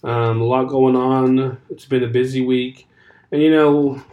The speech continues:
let's just talk about Thanksgiving for a minute. I had, here, here's my, here's my Thanksgiving lineup.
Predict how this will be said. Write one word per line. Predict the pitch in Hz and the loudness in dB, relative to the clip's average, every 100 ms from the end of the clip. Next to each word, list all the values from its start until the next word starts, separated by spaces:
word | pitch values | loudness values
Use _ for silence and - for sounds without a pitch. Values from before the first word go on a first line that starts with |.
| - | -6
let's | 247 - | -4 -2
just | 160 | -4
talk | 135 131 | -2 -4
about | 127 117 - | -4 -8 -6
Thanksgiving | 117 117 127 117 117 | -8 -8 -6 -4 -4
for | 113 | -6
a | 117 | -6
minute. | 120 117 120 _ _ _ _ - - _ _ - - _ - | -6 -6 -10 _ _ _ _ -18 -18 _ _ -18 -18 _ -6
I | 135 | -4
had, | 151 143 135 131 131 117 _ _ _ _ _ _ - - - - - | 0 2 2 2 -2 -4 _ _ _ _ _ _ -20 -14 -14 -8 2
here, | 180 151 | 4 6
here's | 185 160 | 2 2
my, | 143 123 117 | -2 -2 -4
here's | 147 156 | -2 -2
my | 131 120 117 113 113 113 _ _ _ _ - _ _ _ _ | -2 -6 -4 -2 -4 -6 _ _ _ _ -20 _ _ _ _
Thanksgiving | 143 135 131 135 120 | -2 -2 -2 -4 -2
lineup. | 113 113 110 76 | -2 -2 -4 -10